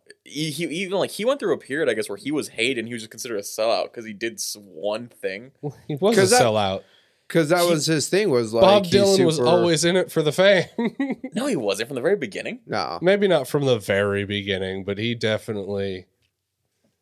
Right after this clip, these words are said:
Speaker 2: he definitely sold out
Speaker 1: Uh,
Speaker 2: at
Speaker 1: I
Speaker 2: some point <laughs> there.
Speaker 1: I do disrespect the Beatles a lot because of, like, how commercial they are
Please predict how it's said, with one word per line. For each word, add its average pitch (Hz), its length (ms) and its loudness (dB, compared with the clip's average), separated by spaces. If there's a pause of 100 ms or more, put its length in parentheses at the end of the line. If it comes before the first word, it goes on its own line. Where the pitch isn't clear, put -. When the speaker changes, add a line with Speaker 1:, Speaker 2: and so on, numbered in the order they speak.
(800)
Speaker 2:
he 151 120 -2
definitely 131 480 2
sold 110 400 0
out 98 320 -2 (1400)
Speaker 1:
Uh, 104 280 -2 (120)
Speaker 2:
at - 140 -2
Speaker 1:
I - 20 -6
Speaker 2:
some 135 380 0
point 139 400 -2
<laughs> - 180 -2
there. - 240 -2 (1300)
Speaker 1:
I 135 140 2
do - 180 -10
disrespect 104 520 -10
the 90 60 -14
Beatles 90 300 -10
a 76 40 -20
lot 53 260 -16 (180)
because 110 540 -4
of, 95 180 -8
like, 90 280 -4 (140)
how 107 340 -4
commercial 95 640 -10
they 78 140 -8
are 65 300 -10